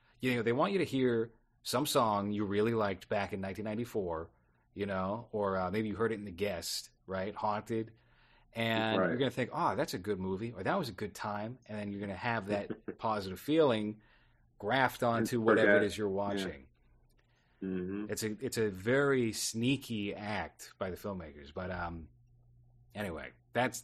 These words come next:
Speaker 1: all right, this is a bonus episode on Dexter now.
Speaker 2: Yeah.
Speaker 1: And, uh, we're gonna talk about Larry Clark and Harmony Korine for probably an hour even. And that's movies for this week. So thank you for,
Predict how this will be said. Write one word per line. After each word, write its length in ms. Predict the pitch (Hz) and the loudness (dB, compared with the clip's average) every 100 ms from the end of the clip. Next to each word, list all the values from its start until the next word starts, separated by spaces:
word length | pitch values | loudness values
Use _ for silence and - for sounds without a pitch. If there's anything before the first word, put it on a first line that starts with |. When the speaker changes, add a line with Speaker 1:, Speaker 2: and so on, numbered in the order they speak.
| - | 2
Speaker 1:
all 80 | 120 | 2
right, 100 | 101 | 4
this 140 | 131 | 2
is 60 | 135 | 0
a 40 | 98 | 2
bonus 320 | 120 120 - | 4 4 0
episode 240 | - 113 | -2 -2
on 140 | 95 78 | -4 -2
Dexter 520 | 107 - - 85 92 _ - | -2 -2 -8 -12 -14 _ -12
now. 400 | 92 82 71 69 - - | -8 -8 -8 -12 -16 -6
Speaker 2:
Yeah. 280 | 95 92 87 | -2 -2 -2
Speaker 1:
And, 120 | 85 | -6
uh, 160 | 85 85 | -6 -4
we're 120 | 98 | -6
gonna 100 | 98 | -4
talk 160 | 113 | -2
about 200 | 101 95 | -2 -2
Larry 240 | 95 95 92 | -2 -2 -4
Clark 320 | - 98 92 | -6 -8 -8
and 60 | 90 | -8
Harmony 260 | 95 92 | -6 -8
Korine 340 | - 98 95 87 | -8 -8 -8 -8
for 380 | 92 85 82 - _ _ _ - - | -10 -10 -10 -14 _ _ _ -20 -8
probably 220 | 104 98 | -4 -4
an 120 | 90 - - | -6 -10 -4
hour 420 | 113 120 120 117 | 0 2 2 2
even. 540 | 101 107 101 107 107 110 - _ - _ _ - _ _ _ _ - | -2 -6 -2 -2 -4 -8 -20 _ -20 _ _ -20 _ _ _ _ -10
And 100 | 98 | -8
that's 200 | 92 107 | -6 -6
movies 260 | 95 85 | -6 -6
for 100 | - | -8
this 200 | 80 76 - | -12 -14 -16
week. 200 | - - - | -20 -20 -8
So 320 | 117 110 87 | -2 -2 0
thank 300 | 127 160 - | 4 4 4
you 100 | 95 - - _ _ _ _ - - _ | -6 -12 -20 _ _ _ _ -20 -20 _
for, 380 | 107 98 92 | 0 0 0